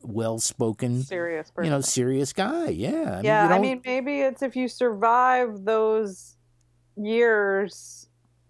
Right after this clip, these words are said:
Speaker 2: of craziness,
Speaker 1: Maybe.
Speaker 2: then you have to mature into a person who
Speaker 1: Yeah.
Speaker 2: has a serious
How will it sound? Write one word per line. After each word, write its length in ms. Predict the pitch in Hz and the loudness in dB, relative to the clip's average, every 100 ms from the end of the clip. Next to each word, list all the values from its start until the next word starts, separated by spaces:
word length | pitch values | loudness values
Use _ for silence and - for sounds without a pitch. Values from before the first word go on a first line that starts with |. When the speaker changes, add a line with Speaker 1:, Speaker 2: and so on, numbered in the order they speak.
| _ | _
Speaker 2:
of 360 | 175 185 180 - - | 0 2 0 -8 -4
craziness, 920 | 226 208 226 208 185 165 175 - - | 2 2 2 0 0 -2 -2 -6 -6
Speaker 1:
Maybe. 300 | 107 147 135 | -4 -2 -2
Speaker 2:
then 180 | 190 185 | -2 -4
you 140 | 185 196 | -4 -2
have 280 | 190 180 - | 2 0 -2
to 80 | 180 | -4
mature 420 | 175 - 185 180 | -4 -4 0 0
into 280 | 175 170 165 | 0 -2 -2
a 60 | |
person 500 | 156 165 165 165 156 | 0 -2 -2 -4 -4
who 500 | 165 160 156 165 165 - _ 107 | -2 0 0 0 -4 -10 _ -12
Speaker 1:
Yeah. 280 | 107 123 123 _ _ _ _ | -10 -10 -12 _ _ _ _
Speaker 2:
has 160 | 175 160 | 2 2
a 80 | |
serious 1200 | 165 - 175 156 156 156 156 - - - - - | -2 0 2 4 4 4 2 -4 -14 -14 -14 -16